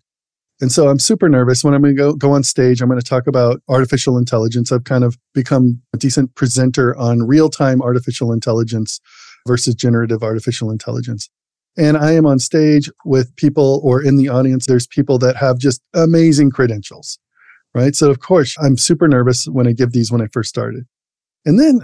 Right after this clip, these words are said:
once I get going, I kinda know my stuff. And when I'm challenged with questions, I know my stuff. And that's really the key. I know my stuff,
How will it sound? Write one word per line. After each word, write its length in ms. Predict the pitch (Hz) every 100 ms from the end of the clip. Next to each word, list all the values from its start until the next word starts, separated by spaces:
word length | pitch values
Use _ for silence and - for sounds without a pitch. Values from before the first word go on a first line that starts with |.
| -
once 240 | 180 175
I 60 | 165
get 180 | 151 120 -
going, 260 | 175 160 143
I 60 |
kinda 240 | 127 147 135
know 120 | 127
my 120 | 113
stuff. 320 | - 143 123
And 80 | 127
when 100 | 131
I'm 80 | 123
challenged 360 | - 117 117
with 120 | 127 -
questions, 420 | 113 - 131 123
I 60 |
know 140 | 120 117
my 100 | 117
stuff. 300 | - 127 127 - - - -
And 100 | 165
that's 200 | 302 -
really 180 | 294 185
the 80 | 135
key. 420 | - 226 127 117 _ _ -
I 80 | 240
know 160 | 277
my 140 | 233 120
stuff, 640 | - - 220 - - -